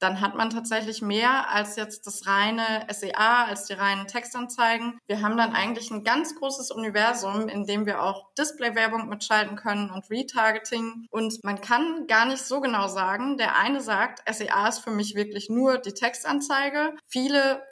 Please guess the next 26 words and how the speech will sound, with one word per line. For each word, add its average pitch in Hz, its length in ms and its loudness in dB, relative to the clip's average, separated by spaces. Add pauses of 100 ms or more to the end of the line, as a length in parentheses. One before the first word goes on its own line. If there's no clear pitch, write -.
fassen 214 300 0
darunter 208 460 2
aber 190 320 0
auch 190 260 0
die 196 240 -2
gesamten 196 480 0
Werbemöglichkeiten 185 1080 0
über 196 460 0
Google 180 240 0
Ads - 360 0
und 175 180 -4 (140)
Microsoft 170 640 -4
Ads. - 380 -4 (100)
Also 185 220 -2
das - 320 -8 (100)
ist - 300 -6
gar 285 240 4
nicht 302 200 0
so 262 340 2
klar 185 280 0
definiert, 180 500 -6
wie 190 60 -8
man 175 160 -4
vielleicht 175 320 -4
meinen 160 300 -12
könnte. 170 420 -12